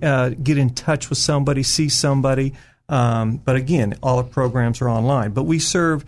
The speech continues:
so many different things. Maybe you're a high school principal out there and you're decided, "Hey, I wanna get my doctorate." Harding University can help you, the College of Ed. Now, some options. Why choose Harding? Because we have some options for you.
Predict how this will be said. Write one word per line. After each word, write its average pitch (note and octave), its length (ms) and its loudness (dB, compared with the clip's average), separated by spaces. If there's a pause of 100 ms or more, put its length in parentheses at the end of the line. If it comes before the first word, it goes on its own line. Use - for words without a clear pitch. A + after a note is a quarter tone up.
(240)
so A3 260 -2
many C#3 220 2
different G#2+ 340 -8
things. A#2+ 320 -8
Maybe G3+ 340 0
you're G3 240 2
a - 60 -8 (160)
high F3+ 160 -2
school - 220 0
principal E3+ 460 -2
out E3 180 -2
there E3+ 120 0
and D#3 100 0
you're E3+ 120 0
decided, D#3 480 -2 (240)
"Hey, - 80 0
I G#3 60 0
wanna G#3 220 0
get C#3+ 120 0
my C3+ 120 2
doctorate." C#3+ 480 -2 (420)
Harding C3+ 180 2
University B2 540 0
can A#2+ 160 -2
help A#2 260 0
you, A2 80 -2
the A2 80 -6
College G#2+ 340 -2
of G#2 80 -8
Ed. A2 280 -2 (440)
Now, C#3+ 220 2
some - 280 -2
options. G3 680 -2
Why C#3+ 380 0
choose F#3 380 -4
Harding? F3+ 380 0
Because E3 300 -2
we G3 140 -4
have G#3+ 220 -4
some D3+ 160 -4
options D#3+ 400 -4
for B2 220 -2
you. A2 100 -4